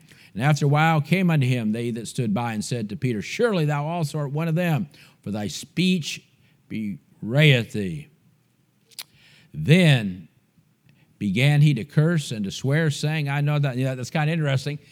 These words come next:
He says, "Your speech betrays you." He says, "Man, they still think I'm a Christian." So what's he doing? He starts cussing because, right?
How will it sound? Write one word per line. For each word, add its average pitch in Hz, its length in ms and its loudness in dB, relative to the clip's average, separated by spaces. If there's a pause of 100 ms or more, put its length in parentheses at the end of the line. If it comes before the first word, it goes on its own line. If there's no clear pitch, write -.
(160)
He 139 100 2
says, 208 280 4
"Your 165 80 2
speech 269 460 -2
betrays 240 540 4
you." 196 340 8 (280)
He 110 100 -10
says, 139 200 -2
"Man, 190 220 2
they 147 120 2
still 135 220 -6
think 147 240 -2
I'm 151 140 -2
a 156 40 0
Christian." 147 500 -4 (260)
So 139 100 -6
what's 160 160 0
he 147 60 2
doing? 202 340 0 (720)
He 117 80 -6
starts 156 360 -2
cussing 160 480 -2 (440)
because, 131 360 2
right? 196 360 0